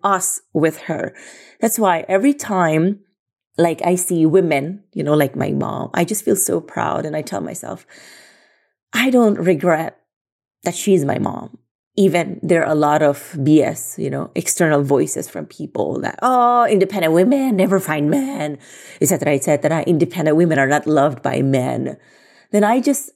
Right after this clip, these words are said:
look at myself like, "Look at you. You were raised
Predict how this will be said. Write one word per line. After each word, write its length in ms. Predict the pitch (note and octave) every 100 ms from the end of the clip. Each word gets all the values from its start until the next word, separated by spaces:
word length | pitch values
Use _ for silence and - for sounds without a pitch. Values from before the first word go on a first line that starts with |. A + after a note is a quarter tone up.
| _ -
look 300 | F#3+ A3+ F#3+
at 120 | -
myself 460 | E3 D3 - A2 -
like, 260 | - -
"Look 220 | A#3+ D#4
at 300 | C#4+ - -
you. 420 | F3+ G#3 A#3+ D#3 - _ _ _
You 280 | - A3+ C#4+
were 240 | F#3+ C#3 -
raised 440 | G3+ C#4 A#3 -